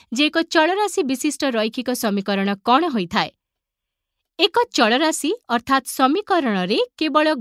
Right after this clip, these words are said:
ଗୋଟିଏ ହିଁ ଚଳରାଶି ଅଛି ଏବଂ ରୈଖିକ ଅର୍ଥାତ୍ ସେହି ଚଳରାଶିର ଉଚ୍ଚତମ ଘାତ ଏକ ଅଟେ।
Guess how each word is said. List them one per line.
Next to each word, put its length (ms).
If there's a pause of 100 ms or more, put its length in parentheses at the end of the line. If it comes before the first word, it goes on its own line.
ଗୋଟିଏ 440
ହିଁ 240
ଚଳରାଶି 520
ଅଛି 280 (600)
ଏବଂ 260 (380)
ରୈଖିକ 480 (240)
ଅର୍ଥାତ୍ 520
ସେହି 300
ଚଳରାଶିର 640
ଉଚ୍ଚତମ 420 (100)
ଘାତ 300 (240)
ଏକ 260
ଅଟେ। 320